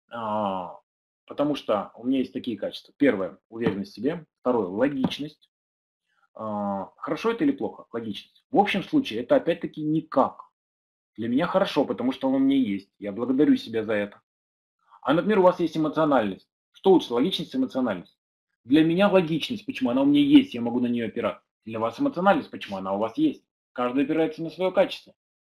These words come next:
Если мы начинаем переделывать себя, говорить: "Ой, у меня недостатки, я не такой логичный, как он", например,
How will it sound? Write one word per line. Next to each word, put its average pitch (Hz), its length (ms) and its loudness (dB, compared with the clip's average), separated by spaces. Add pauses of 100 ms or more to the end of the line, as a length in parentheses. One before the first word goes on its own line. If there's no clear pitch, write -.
(360)
Если 151 220 -2
мы 170 100 -2
начинаем 170 460 0
переделывать 160 720 0
себя, 120 260 -4
говорить: 123 320 -2
"Ой, 151 360 0
у 139 60 -12 (260)
меня 180 200 0
недостатки, 139 600 2
я 143 100 6
не 170 140 0
такой 160 560 4 (160)
логичный, 147 600 -2
как 151 260 0
он", 127 240 2
например, 104 480 -4